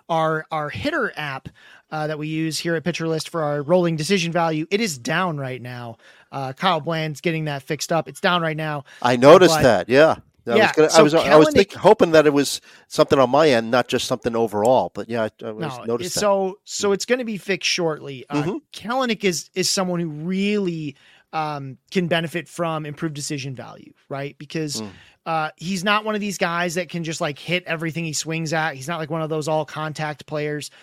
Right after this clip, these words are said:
Speaker 1: He really needs to, to pick his battles wisely. Uh, and again,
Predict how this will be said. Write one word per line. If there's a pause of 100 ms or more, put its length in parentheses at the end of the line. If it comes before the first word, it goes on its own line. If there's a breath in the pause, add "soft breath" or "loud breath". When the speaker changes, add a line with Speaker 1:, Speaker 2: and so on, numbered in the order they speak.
(200 soft breath)
Speaker 1:
He
really
needs
to, (280)
to
pick
his
battles
wisely. (340 soft breath)
Uh,
and
again,